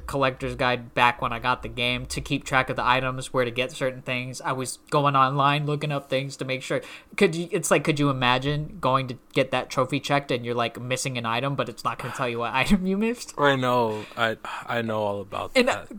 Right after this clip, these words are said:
Speaker 1: the thing is, in order to get the money to buy these things, I had to grind the same, like, like,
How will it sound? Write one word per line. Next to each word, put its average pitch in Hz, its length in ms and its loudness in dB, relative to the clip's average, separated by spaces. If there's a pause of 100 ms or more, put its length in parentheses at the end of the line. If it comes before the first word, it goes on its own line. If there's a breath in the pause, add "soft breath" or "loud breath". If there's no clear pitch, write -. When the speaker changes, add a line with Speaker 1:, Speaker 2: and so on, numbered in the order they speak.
(120)
Speaker 1:
the 220 100 10
thing 254 280 4
is, 220 280 2
in 220 140 4
order 226 240 6
to 208 100 0
get 202 120 4
the 190 80 2
money 202 200 4
to 180 80 2
buy 196 200 8
these 196 200 -2
things, 160 240 -4 (120)
I 156 80 2
had 165 240 0
to 151 80 -4
grind 147 600 2
the 160 120 0
same, 170 560 0
like, 156 420 0 (300 soft breath)
like, 170 240 0